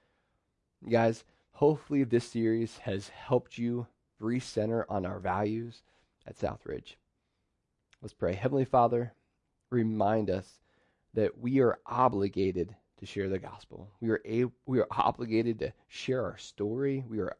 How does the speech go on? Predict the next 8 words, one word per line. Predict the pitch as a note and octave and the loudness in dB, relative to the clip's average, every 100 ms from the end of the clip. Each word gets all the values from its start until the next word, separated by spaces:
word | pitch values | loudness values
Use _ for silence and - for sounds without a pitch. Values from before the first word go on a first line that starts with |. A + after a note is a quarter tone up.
| - | -8
obligated | A2 A#2 C3+ C3 B2 B2+ B2+ A#2+ | -2 -2 0 2 4 4 2 -2
to | - | -12
do | F#2+ A2 D3 | -10 -2 -2
that. | - A2 G2 | -2 -6 -2
Now, | A#2 B2 _ _ _ _ _ - | -2 -2 _ _ _ _ _ -8
it's | - - | -8 -8
a | A2 | -14
privilege | - - B2 C#3+ F3 G3 - | -8 2 2 2 -4 -6 -12